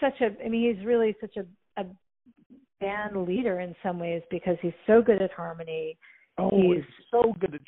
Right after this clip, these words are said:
Speaker 2: charts.
Speaker 1: so
Speaker 2: He
Speaker 1: good
Speaker 2: is.
Speaker 1: at charts, so good at harmonies, and
Speaker 2: Right.
Speaker 1: you know, you could just, and for me as a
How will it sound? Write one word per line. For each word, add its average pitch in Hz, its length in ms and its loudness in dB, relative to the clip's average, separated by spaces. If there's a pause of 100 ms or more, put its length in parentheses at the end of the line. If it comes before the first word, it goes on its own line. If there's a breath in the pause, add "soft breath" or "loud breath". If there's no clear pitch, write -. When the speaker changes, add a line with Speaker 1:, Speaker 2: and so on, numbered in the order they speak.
Speaker 2:
charts. 147 260 -8 (640)
Speaker 1:
so 269 140 10
Speaker 2:
He - 40 2
Speaker 1:
good 302 140 8
Speaker 2:
is. 277 140 6
Speaker 1:
at - 80 -16
charts, 233 320 8 (100)
so 254 120 4
good 247 180 2
at 208 80 0
harmonies, 202 640 -6 (180)
and 202 300 -2
Speaker 2:
Right. - 200 -6
Speaker 1:
you 277 80 -4
know, 262 100 6
you 254 220 4
could 254 140 -2
just, 269 180 2 (540 loud breath)
and 262 180 4
for 262 120 4
me 277 320 2
as 269 120 4
a 240 120 0